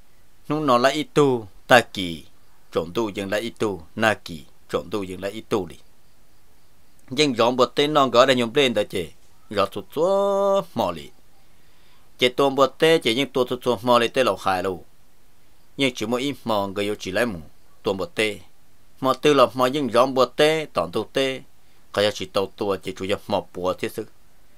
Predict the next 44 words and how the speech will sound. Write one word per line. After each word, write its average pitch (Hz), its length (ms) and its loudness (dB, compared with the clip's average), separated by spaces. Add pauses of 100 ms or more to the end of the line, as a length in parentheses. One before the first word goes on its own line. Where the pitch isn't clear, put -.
(560)
Cho 185 680 4
rõ 120 140 2
dọn 113 220 2
bột 107 200 -2
tê 135 140 2
tụ 117 120 -6
tuôn 104 220 -4
bột 101 160 -4
tê 127 120 2
nhưng 120 160 -2
tuôn 101 220 -2
tàu 98 100 -6
mò 110 140 -2
lì 98 120 -6
xa 95 220 0
dị 90 140 -8 (100)
cho 107 120 -2 (100)
cậu 95 240 -4
tù. 80 260 -8 (360)
Xong 92 280 -2
bờ 87 220 -2
làm 85 240 -4
lê 113 160 4
chị 90 160 -12
nhưng 101 120 -10
tuôn 90 240 -8
bột - 120 -12
tê 117 200 -2
ít 202 520 0 (140)
chồng. 95 160 2 (840)
Việc 104 180 -4
cả 117 80 4
tên 110 220 -2
đồ 107 80 -2
tê 110 260 -2
sử 113 140 -8
dụng 110 140 -6
chỉ 92 120 -8
là 101 80 2
một 92 180 -4
giỏ, 90 120 -4 (180)
có 87 100 -8
tư 101 220 -4
đi. 80 140 -10